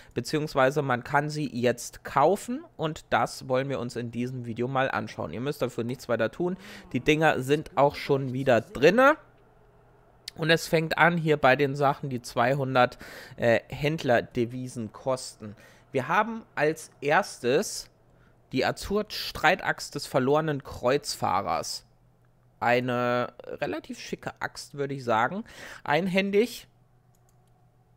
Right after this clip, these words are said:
Ich zieh mal meine Rüstung aus, dann sieht man die Waffe besser, außer ihr seid von dem sexy Trollkörper abgelenkt. Dann habe ich schlechte Nachrichten für euch. Nein. Ähm, ja,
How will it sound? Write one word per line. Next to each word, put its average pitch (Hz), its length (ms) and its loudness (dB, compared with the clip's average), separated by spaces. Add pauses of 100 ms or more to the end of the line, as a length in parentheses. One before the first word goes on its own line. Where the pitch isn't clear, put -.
(180)
Ich - 80 -20
zieh 165 140 -4
mal 123 140 0
meine 110 220 0
Rüstung 117 360 -6
aus, 101 180 -4
dann 113 160 -4
sieht 131 160 -10
man 113 140 -6
die 107 100 -4
Waffe 110 240 0
besser, 104 320 -4
außer 117 240 -2
ihr 120 60 0
seid 113 200 -2
von 117 140 -6
dem 113 100 -6
sexy - 320 -10
Trollkörper - 640 -4
abgelenkt. 113 560 -4 (440)
Dann 117 640 0 (240)
habe 110 120 -8
ich - 40 -10
schlechte 123 300 -2
Nachrichten 110 420 -4
für 98 100 -6
euch. 131 300 -4
Nein. - 180 -8 (380)
Ähm, 151 520 6 (300)
ja, 117 220 2